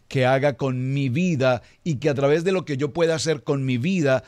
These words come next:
sea única y exclusivamente para servirle a Él.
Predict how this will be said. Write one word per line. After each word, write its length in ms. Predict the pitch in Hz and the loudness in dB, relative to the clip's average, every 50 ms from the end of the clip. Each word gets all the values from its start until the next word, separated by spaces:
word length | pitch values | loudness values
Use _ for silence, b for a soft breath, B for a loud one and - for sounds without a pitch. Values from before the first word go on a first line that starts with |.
| b b b | b b b
sea 440 | b - - 165 156 165 - - _ | b -4 0 2 2 0 0 -4 _
única 560 | - 208 180 190 196 196 202 175 - - 170 151 | 0 2 2 2 2 2 -2 -2 -2 0 0 0
y 160 | 143 135 131 | 2 0 -2
exclusivamente 1700 | 123 - - - 135 135 143 135 117 - - - 156 196 214 208 175 185 170 156 147 139 143 165 165 151 131 123 - 139 139 139 - b b b b b b | -2 -4 -6 -6 -2 -2 0 0 -2 -2 -2 0 0 2 0 2 2 0 0 0 0 0 0 0 0 0 -2 -2 0 2 2 2 0 b b b b b b
para 340 | - 151 151 147 147 147 139 | 0 2 4 4 4 2 2
servirle 920 | - - 151 147 143 127 117 135 131 131 123 131 127 131 131 131 - - _ | 0 -2 -2 -2 -2 0 -2 -2 -2 0 0 0 0 0 0 -2 -4 -6 _
a 320 | - 139 139 139 139 143 151 | -2 0 2 2 4 4 4
Él. 460 | 160 170 170 170 170 156 127 98 - | 4 4 4 4 2 2 0 -4 -6